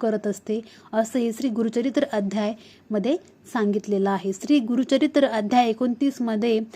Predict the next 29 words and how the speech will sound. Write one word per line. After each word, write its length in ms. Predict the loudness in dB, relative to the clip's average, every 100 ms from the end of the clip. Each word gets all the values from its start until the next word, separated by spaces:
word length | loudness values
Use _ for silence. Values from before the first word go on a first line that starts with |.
| -20 -12
अतिशय 580 | -10 -4 -2 0 2 2
सुंदर 680 | 0 -10 -8 -2 0 2 2
अशा 220 | 2 -2
प्रकारे 480 | -2 -2 0 -2 -4 -8 -16 -4
भस्माचं 640 | -2 0 0 -2 -2 -6 -6 -12 0
वर्णन 360 | 2 4 4 2
केलेलं 280 | 2 0 0
आहे, 240 | -2 -2 -6 -8 -8
भस्माचे 440 | -6 -4 -4 -4
फायदे 380 | -4 -2 -2 -2
सांगितलेले 640 | 0 0 -2 -2 -4 -2
आहे. 300 | -4 -8 -16 -20 _ _ _ _ _ _ -18 -8
आता 180 | 0 4
भस्माचे 500 | 4 4 6 6 6
फायदे 400 | 6 4 2 2
काय 240 | 2 4
आहे 260 | 2 0 -2
तर 200 | -4 -2
बघा, 320 | 0 0 -4 -8 -20 -20 2
आजारी 460 | 4 6 6 6 2
आणि 260 | 2 0
लहान 280 | 2 4 4
मुलांच्या 440 | 4 2 2 0
कपाळावर 640 | -2 0 2 2 2 0 -2
जेव्हा 320 | 0 2 2
आपण 300 | 0 -2 0
भस्म 300 | -2 2 2
लावतो, 540 | 4 2 0 -4 -6 -14 -18 -4
तेव्हा 220 | -2 0